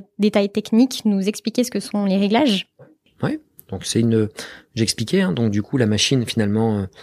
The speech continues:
Speaker 2: par le biais d'une turbine envoie de l'air. Donc déjà c'est, euh, à noter quand même que c'est pas anodin, c'est, c'est que de l'air, c'est-à-dire qu'on a toujours tendance à... à imaginer que le traitement, euh, il y a de l'oxygène dedans, ce genre de choses. Donc là c'est, c'est uniquement de l'air qui va être, euh,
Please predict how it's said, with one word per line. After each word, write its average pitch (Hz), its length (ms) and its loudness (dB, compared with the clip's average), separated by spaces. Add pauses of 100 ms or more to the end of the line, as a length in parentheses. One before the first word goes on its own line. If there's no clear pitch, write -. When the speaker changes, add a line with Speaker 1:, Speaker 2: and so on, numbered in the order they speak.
(140)
Speaker 2:
par 107 100 2
le 107 60 0
biais 123 160 2
d'une 104 520 0
turbine 117 580 4
envoie 98 260 4
de 82 80 -4
l'air. 104 280 -2
Donc 87 220 -8
déjà 87 180 -2
c'est, 85 220 -4 (480)
euh, 95 100 -6
à 123 160 -6
noter 104 260 0
quand - 120 -6
même 101 160 0
que 98 60 -6
c'est - 140 -6
pas 90 100 -2
anodin, 101 420 2
c'est, - 260 0
c'est - 180 2
que 104 100 4
de 87 80 -2
l'air, 123 240 -2 (160)
c'est-à-dire 90 380 -4
qu'on 85 180 -4
a 80 80 -6
toujours 90 240 -4
tendance 98 360 2
à... 80 160 -4 (460)
à 90 80 2
imaginer 95 560 4
que - 160 -6
le 85 140 -2
traitement, 101 640 0
euh, 80 40 -2 (120)
il 82 80 -4
y 87 60 2
a - 20 2
de 80 80 -2
l'oxygène 85 460 0
dedans, 87 340 0
ce 85 60 -4
genre 78 80 -6
de 76 80 -6
choses. 127 280 -2
Donc 80 200 -4
là 85 60 -2
c'est, 82 300 -4 (320)
c'est - 140 -2
uniquement 117 380 4
de 104 100 2
l'air 104 240 4
qui - 160 -6
va 85 140 -4
être, - 240 -10
euh, 85 340 -8